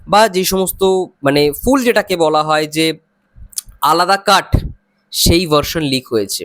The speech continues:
কিভাবে বুঝলাম? আমি দেখছি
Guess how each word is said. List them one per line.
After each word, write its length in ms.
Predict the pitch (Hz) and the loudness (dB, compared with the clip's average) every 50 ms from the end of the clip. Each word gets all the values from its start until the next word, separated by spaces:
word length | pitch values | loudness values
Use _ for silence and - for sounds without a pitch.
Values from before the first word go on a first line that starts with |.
| - - - - _ _ _ _ - | -12 -18 -20 -20 _ _ _ _ -6
কিভাবে 380 | - 196 175 175 196 196 220 208 | -2 -2 0 2 2 2 2 0
বুঝলাম? 560 | 180 180 202 185 175 185 190 196 196 214 285 _ _ _ _ _ _ - - - | 0 -2 -4 -2 0 0 0 0 0 -2 -8 _ _ _ _ _ _ -20 -12 -4
আমি 240 | - - 165 202 226 | -2 0 2 2 2
দেখছি 400 | 208 233 240 240 - - - 196 | 0 0 -2 -2 -4 -4 -2 -2